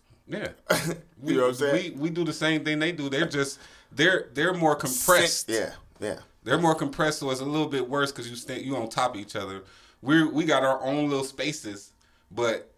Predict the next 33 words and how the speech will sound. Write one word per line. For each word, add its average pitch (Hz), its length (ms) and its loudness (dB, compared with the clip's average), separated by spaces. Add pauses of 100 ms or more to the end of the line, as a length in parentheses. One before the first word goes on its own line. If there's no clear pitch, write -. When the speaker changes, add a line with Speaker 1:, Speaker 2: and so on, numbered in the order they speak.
(120)
Speaker 1:
a 110 60 -2
whole 127 600 0
neighborhood 117 760 -2
that 107 160 -4
we 113 140 -12
kinda 113 340 -4
claim, 107 500 -6
though. 73 180 -10
Like, 76 320 -10
this 135 180 -6
is 113 80 -12
my 110 240 -2
neighborhood. 98 880 -2 (100)
Speaker 2:
And 113 240 -2
to 165 120 -2
the 139 140 2
listeners 127 640 -4 (540)
that's 123 400 -2 (160)
not 120 360 -2
from 113 220 -4
Cleveland, 110 580 -2 (1160)
um, 92 340 0 (100)
I'm 156 140 0
just 147 200 -4
trying 135 160 -2
to 104 60 -6
paint 135 200 -2
a - 40 -4
picture 90 460 -6
of 98 120 -4
where 110 180 2
we 104 120 -2
from 98 360 -4